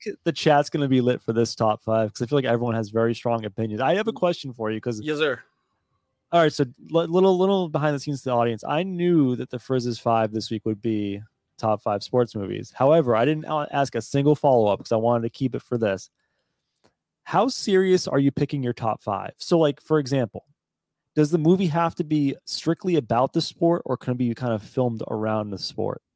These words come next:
Speaker 2: It is
Speaker 1: So, for example,
Speaker 2: Attached to the sport. It is
Speaker 1: Okay.
Speaker 2: as close to it being, it's not as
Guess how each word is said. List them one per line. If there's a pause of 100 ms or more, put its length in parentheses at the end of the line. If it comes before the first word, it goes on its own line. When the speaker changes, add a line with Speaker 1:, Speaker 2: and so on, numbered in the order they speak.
(640)
Speaker 2:
It
is (880)
Speaker 1:
So,
for
example,
Speaker 2:
Attached
to
the
sport. (120)
It
is
Speaker 1:
Okay.
Speaker 2:
as
close
to
it
being,
it's
not
as